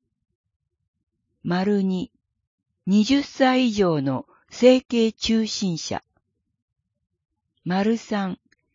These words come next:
世帯収入。父母等養育者の総収入または総所得を合算した金額が一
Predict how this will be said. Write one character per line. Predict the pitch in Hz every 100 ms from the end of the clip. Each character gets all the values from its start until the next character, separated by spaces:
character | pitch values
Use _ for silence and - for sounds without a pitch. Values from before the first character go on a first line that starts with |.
| _
世 | - - 202 -
帯 | 226 233 233
収 | - 226 208
入。 | 170 143 123 - _ _ _ _ _ _ _ _
父 | 269
母 | 269 202
等 | - 208 185
養 | 147 175 196
育 | 196 190 -
者 | - 143
の | 139 127 - _ _ _
総 | - 262 269
収 | 254 262 233 202
入 | 170 147 -
ま | 170 190
た | 254 220
は | 185
総 | - 240 254
所 | 254 240
得 | 214 - 185
を | 160
合 | 170 175
算 | - 220 220 220
し |
た | - 196
金 | - 196 180
額 | 175 - 160
が | 156 151 _ _ _ _ _ -
一 | 202